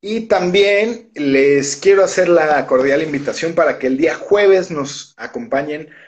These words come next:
a las nueve de la noche en una plática de café entre amigos con la gran Elvia O'Malley, que es creadora de un libro muy, muy interesante, eh, con una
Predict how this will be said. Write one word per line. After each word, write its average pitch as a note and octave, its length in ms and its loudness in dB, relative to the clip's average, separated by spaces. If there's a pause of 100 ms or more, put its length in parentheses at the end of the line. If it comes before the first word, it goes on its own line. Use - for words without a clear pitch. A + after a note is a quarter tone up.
(100)
a A#2+ 80 -8
las B2+ 180 2
nueve F#3 340 4
de C#3 140 4
la A2+ 140 4
noche C3+ 640 -4 (420)
en C3 280 0
una G#3 240 0
plática F#3+ 400 0
de D3 120 0
café D3 420 0
entre D#3 280 -2
amigos C#3+ 640 0
con B2+ 280 -8
la A#2+ 100 -2
gran C3+ 480 -2
Elvia D3+ 540 0
O'Malley, D#3+ 560 2 (400)
que C#3 180 -2
es D3 160 -2
creadora D3 640 4
de C3+ 140 2
un C#3 240 -2
libro C#3 300 0
muy, D3 260 -2
muy C#3 220 -4
interesante, C3 1120 -4
eh, A2 100 -20
con A#2 220 -14
una B2 540 -8